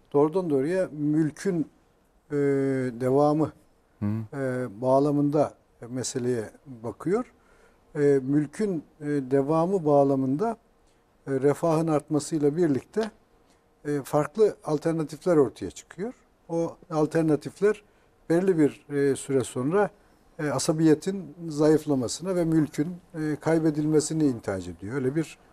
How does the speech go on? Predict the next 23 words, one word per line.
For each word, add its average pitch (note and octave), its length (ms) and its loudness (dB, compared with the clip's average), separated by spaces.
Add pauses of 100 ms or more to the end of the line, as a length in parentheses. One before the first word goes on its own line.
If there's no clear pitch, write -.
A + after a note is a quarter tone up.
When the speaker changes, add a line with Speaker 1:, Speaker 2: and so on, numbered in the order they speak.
(300)
Speaker 1:
yani A#2+ 120 -8
sonuç D#3 380 0
olarak D3+ 340 0
onu D#3+ 180 0
ortaya D3 300 0
çıkarabiliyor. D3 640 2 (840)
E, D3+ 260 2
ama G#3 260 2 (340)
şöyle - 540 0
bir G#3 80 -2
şey C3+ 260 2
var. F#2+ 180 -6
İbn D3 160 -4
Haldun D#3+ 420 0
bunu E3 260 0 (500)
meselenin D3+ 460 0
ahlaki D3+ 520 0
tarafıyla D3+ 600 2
da, A#2 200 -2 (220)
e, C#3 40 -12 (800)
bir C3 240 0
irtibatı C#3 720 0
olduğunu, C3 560 2